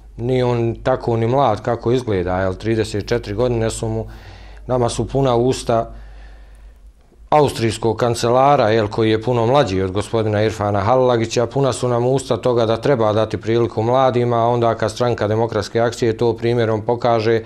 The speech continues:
onda to opozicija dočeka na nož, da tako kažem, i to je vrlo nekorektno. Ja želim da i opozicija i mediji i šira javnost Irfana Halilagića cijeni po njegovim djelima i onome što će on raditi, on i njegova vlada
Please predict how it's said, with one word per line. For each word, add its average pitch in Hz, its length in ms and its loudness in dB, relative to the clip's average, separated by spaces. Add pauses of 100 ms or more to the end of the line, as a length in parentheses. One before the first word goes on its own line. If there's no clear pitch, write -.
(480)
onda 117 340 2
to 113 220 2
opozicija 110 600 0
dočeka 110 420 -2
na 127 140 2
nož, 92 220 -2
da 95 100 -2
tako 107 320 -2
kažem, 117 520 0
i 113 60 -2
to 113 240 0
je 110 80 2
vrlo 113 280 0
nekorektno. 120 680 -2 (880)
Ja 117 300 2
želim 113 480 0
da 110 200 2
i 117 280 0
opozicija 110 800 0
i 107 40 0
mediji 107 560 0
i 101 60 -2
šira 113 340 2
javnost 113 600 0
Irfana 107 360 -2
Halilagića 107 580 0
cijeni 104 400 -2
po 104 120 -4
njegovim 101 420 0
djelima 110 440 2
i 107 80 0
onome 107 300 -2
što 107 160 -6
će 107 160 -4
on 107 180 -2
raditi, 110 580 0
on 117 160 -2
i 98 40 -2
njegova 107 380 0
vlada 120 520 2